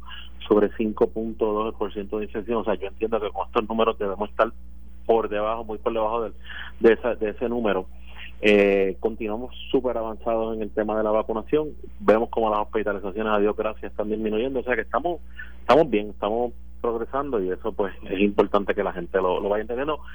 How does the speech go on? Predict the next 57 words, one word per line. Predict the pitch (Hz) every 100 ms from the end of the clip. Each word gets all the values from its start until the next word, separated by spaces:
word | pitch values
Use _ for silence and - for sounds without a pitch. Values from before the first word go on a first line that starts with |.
| - - -
y | 127
que, | - -
pero | 110
que | 101
entiendan | 92 98 123
que | 117
no | 98
podemos | 98 101 101
bajar | 98
la | 95
guardia, | 90 101 90
¿verdad? | 85 87
Porque | 92 85 87 -
una, | - 98 104 - - - -
a | 92
veces | 95 113
cuando | 113 98
uno | 104
habla | 107 104 107
de, | 101 95 - - - - -
de | -
cosas | 104 104 117
positivas, | - 110 107 120 113 101
pues | 95
la | 92
gente | 92 95
entiende, | 104 110 143
"Ah, | 156
ya | 107
esto | -
se | 120
está | 113
acabando", | 123 117 123 117 101
y | 92
no, | 92 87
realmente | 90 90 98 95 95
no, | 90 -
realmente | - 90 90 104
no, | 98 95 -
no, | 98 -
no, | 101 101
todavía | 92 95 92 104
queda | 113 110 110
mucho | 107 110 -
por | 107 107
recorrer, | 120 117 90 - - - - - - -
todavía | 98 92 95
queda | 104 104 101
mucho | 98 110 113
por | 107
vacunar | 104 107 117 101 95
y | 92
es | 92
importante | 92 95 95 101 98
que | 95
la | 90
gente | 87 87 98 95